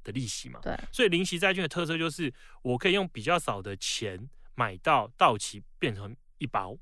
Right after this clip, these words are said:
Speaker 2: 嗯。
Speaker 1: 可能九十七变一百啊，或是九十八变一百，这是零息债券。
Speaker 2: 嗯。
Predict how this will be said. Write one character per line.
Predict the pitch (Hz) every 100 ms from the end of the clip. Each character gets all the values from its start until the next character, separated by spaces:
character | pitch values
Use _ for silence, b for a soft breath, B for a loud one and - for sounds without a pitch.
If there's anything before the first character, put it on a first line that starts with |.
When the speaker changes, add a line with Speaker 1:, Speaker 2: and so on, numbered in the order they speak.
| -
Speaker 2:
嗯。 | 214 190 -
Speaker 1:
可 | 117
能 | 120
九 | 123 107
十 | 120
七 | -
变 | 147 147
一 | 151
百 | 113 98
啊， | 101
或 | 139
是 | 175
九 | - 95
十 | 92
八 | 127 143
变 | 151 143
一 |
百， | 143 - - -
这 | -
是 | 139
零 | 123
息 | 117
债 | 110 117
券。 | 104
Speaker 2:
嗯。 | 110